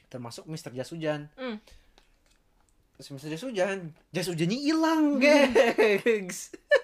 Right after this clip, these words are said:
Speaker 1: <laughs> Jas hujannya hilang, terus disuruh cari kan sama, sama guide-nya kan.
Speaker 2: Iya, iya,
Speaker 1: Terus
Speaker 2: iya.
Speaker 1: dia kayak, "Ah, males ah."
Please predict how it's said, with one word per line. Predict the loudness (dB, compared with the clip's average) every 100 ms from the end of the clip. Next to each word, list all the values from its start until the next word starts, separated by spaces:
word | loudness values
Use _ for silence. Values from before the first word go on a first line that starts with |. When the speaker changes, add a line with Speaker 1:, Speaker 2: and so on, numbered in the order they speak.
| 0 -8 -6
Speaker 1:
<laughs> | -12 -14 -16 -18 -16 -14 -10
Jas | -8
hujannya | -6 -6 -4
hilang, | -4 0 2 2 -2 -16 -20 _
terus | -8 -6 -4
disuruh | -2 4 4
cari | 4 2 2 -2
kan | -6 -8 -6
sama, | -4 -2 -2 -4 -4
sama | -4 -4
guide-nya | -2 -2 0 -4
kan. | -2
Speaker 2:
Iya, | 2 4
iya, | 6 6
Speaker 1:
Terus | 8
Speaker 2:
iya. | 6 6
Speaker 1:
dia | 4
kayak, | 6 8 8 6 2 -4 _ _ _ _ -12
"Ah, | -6
males | -4 -2 -2
ah." | -2 -6